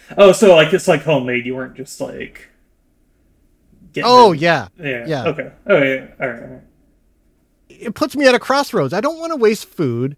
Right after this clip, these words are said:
Speaker 2: but I also don't wanna eat myself into an early grave. So my choices are limited here.
Speaker 1: What can you do?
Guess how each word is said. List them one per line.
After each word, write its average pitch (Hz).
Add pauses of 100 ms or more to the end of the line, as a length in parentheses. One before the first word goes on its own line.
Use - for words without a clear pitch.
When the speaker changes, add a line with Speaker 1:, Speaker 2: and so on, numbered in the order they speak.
(560)
Speaker 2:
but 196
I 202
also 240
don't 196
wanna 180 (160)
eat 202
myself 165
into 143
an 131
early 117
grave. 95 (520)
So 104 (640)
my 147
choices 214
are 135
limited 131
here. 101 (1400)
Speaker 1:
What 151
can 143
you 123
do? 113